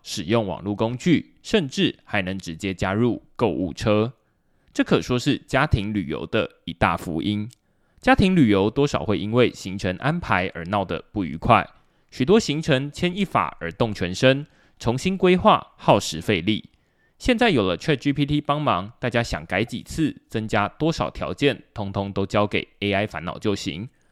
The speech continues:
实用性肯定比婚姻三宝高得多。只不过这还称不上是最完美的体验。目前Chat G P T还缺少了最后的关键一步，也就是付款。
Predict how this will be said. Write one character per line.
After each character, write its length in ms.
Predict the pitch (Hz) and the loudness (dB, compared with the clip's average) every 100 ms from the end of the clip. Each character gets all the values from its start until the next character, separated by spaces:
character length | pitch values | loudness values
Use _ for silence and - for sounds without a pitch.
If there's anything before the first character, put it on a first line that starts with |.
| _ - | _ -16
实 200 | - 123 | -2 2
用 180 | 202 | 4
性 280 | 170 214 143 - | 4 0 -2 -6
肯 220 | 113 87 | -10 -6
定 160 | 117 | -6
比 280 | 104 101 62 - | -6 -8 -8 -10
婚 260 | - 117 | 0 0
姻 280 | 117 113 120 | 0 -6 -6
三 260 | - 120 131 | -4 -4 0
宝 320 | 104 - - | 0 0 -6
高 160 | - 90 | -8 -6
得 100 | 82 | -4
多。 460 | - 107 117 123 _ _ _ _ _ | 0 2 2 0 _ _ _ _ _
只 140 | - | -4
不 80 | 127 | -2
过 260 | 156 233 104 | 4 4 4
这 140 | - 160 | 0 -2
还 120 | 110 | 0
称 220 | 98 135 | -2 -2
不 80 | 143 | -2
上 220 | 110 117 | 0 0
是 180 | - 110 | -2 -6
最 320 | - 139 85 - | -2 0 0 -2
完 180 | 85 87 | -8 -4
美 180 | 147 | -4
的 140 | 110 82 | -4 -6
体 200 | - - | -12 -6
验。 240 | 104 104 - _ _ _ _ | -2 -2 -6 _ _ _ _
目 120 | 247 | -4
前 300 | 226 117 98 | -2 0 -2
Chat 200 | 107 180 | -4 -4
G 140 | 131 139 | -2 -2
P 140 | 143 | -2
T 300 | 135 151 151 | -2 -2 -4
还 180 | 147 90 | -8 -12
缺 220 | - 107 | -6 -6
少 160 | 101 82 | -4 -6
了 240 | 73 - | -6 -12
最 240 | _ 185 104 | _ -2 0
后 220 | - 117 | 0 -4
的 240 | 95 87 - | -4 -8 -8
关 200 | - 98 | -6 -6
键 240 | 104 107 - | -2 -4 -4
一 60 | |
步， 380 | - 147 123 - _ | 2 4 4 -2 _
也 80 | 78 | -10
就 160 | - | -8
是 320 | 98 - 110 - _ | -6 -4 -6 -8 _
付 240 | _ - 76 | _ -4 -4
款。 240 | - 104 | -2 -4